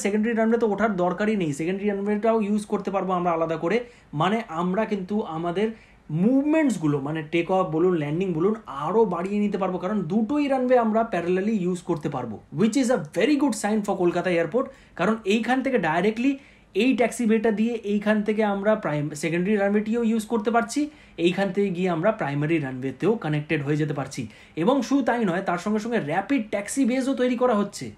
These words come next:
আচ্ছা, র‍্যাপিড ট্যাক্সি বে কতগুলো হচ্ছে দেখুন, এইখানটা একটা দেখতে পাচ্ছি, এইখানে একটা দেখতে পাচ্ছি, এইটার অনেকটা কনস্ট্রাকশন হয়ে গেছে। আমি রিসেন্টলি ফ্লাইট নিয়েছিলাম, আমি দেখেছি এটার অনেকটা কনস্ট্রাকশন হয়ে গেছে। তার সাথে সাথে এইখানেও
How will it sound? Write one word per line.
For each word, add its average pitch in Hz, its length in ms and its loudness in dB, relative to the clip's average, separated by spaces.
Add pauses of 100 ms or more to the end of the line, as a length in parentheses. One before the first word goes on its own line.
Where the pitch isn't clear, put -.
(120)
আচ্ছা, 185 180 -4
র‍্যাপিড 185 380 0
ট্যাক্সি 220 300 -2
বে 247 80 2 (200)
কতগুলো 220 360 2
হচ্ছে 214 160 -2 (100)
দেখুন, 208 180 0 (120)
এইখানটা 190 440 -2
একটা 185 200 -4
দেখতে 165 220 -4
পাচ্ছি, 170 260 -4 (680)
এইখানে 139 500 -4
একটা 185 220 -4
দেখতে 170 240 -4
পাচ্ছি, 170 260 -4 (1000)
এইটার 165 260 2 (100)
অনেকটা 185 280 0
কনস্ট্রাকশন 180 420 -2
হয়ে 170 140 2
গেছে। 175 200 -2
আমি 160 180 0
রিসেন্টলি 165 340 -2
ফ্লাইট 151 260 0
নিয়েছিলাম, 175 380 -2
আমি 156 160 -2
দেখেছি 143 240 -4 (100)
এটার 147 240 -6
অনেকটা 151 280 -4
কনস্ট্রাকশন 151 420 -4
হয়ে 151 160 0
গেছে। 151 180 -4 (520)
তার 214 200 6
সাথে 254 280 2
সাথে 165 180 -2 (380)
এইখানেও 220 500 2